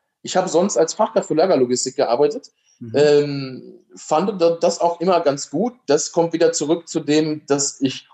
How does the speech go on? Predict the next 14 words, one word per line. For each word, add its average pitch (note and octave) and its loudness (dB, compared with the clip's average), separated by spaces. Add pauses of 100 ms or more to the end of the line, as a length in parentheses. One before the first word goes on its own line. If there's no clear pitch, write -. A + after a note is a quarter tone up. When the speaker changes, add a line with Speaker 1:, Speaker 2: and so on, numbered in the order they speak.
Speaker 1:
Ordnung D#3 2
gut E3+ -6
finde, G3 0
weil B2+ 2
ich B2+ -8
finde D3 -4
logistische C#3+ -2
Abläufe, E3+ 2 (220)
verständliche E3 0
Sachen, D#3 -2
äh, - -14
Struktur E3+ 0 (200)
richtig F#3+ -4
gut. F4 0